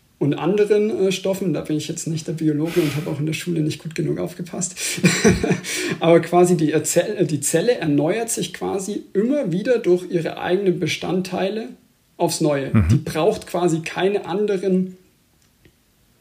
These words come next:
Speaker 1: Bausteine in dem Sinn. Klar, es gibt eine Umwelt, die darauf Einfluss nimmt und die darauf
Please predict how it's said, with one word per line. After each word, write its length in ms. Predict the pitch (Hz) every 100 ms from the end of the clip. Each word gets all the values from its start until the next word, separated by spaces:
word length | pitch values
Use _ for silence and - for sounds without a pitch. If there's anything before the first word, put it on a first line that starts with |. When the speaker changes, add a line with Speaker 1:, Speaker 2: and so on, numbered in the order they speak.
| _ _ - _ _ _ _ -
Speaker 1:
Bausteine 600 | 190 190 - 160 160 156
in 260 | 135 131
dem 280 | 151 160 208
Sinn. 360 | - 262 294 285 -
Klar, 240 | 160 196
es 100 | 180
gibt 180 | 160 -
eine 120 | 143
Umwelt, 640 | 190 247 254 269 269 -
die 60 | 156
darauf 400 | 156 147 135 -
Einfluss 440 | 233 226 220 185
nimmt 300 | 185 190 185
und 120 | 175 143
die 100 | 139
darauf 380 | - 147 143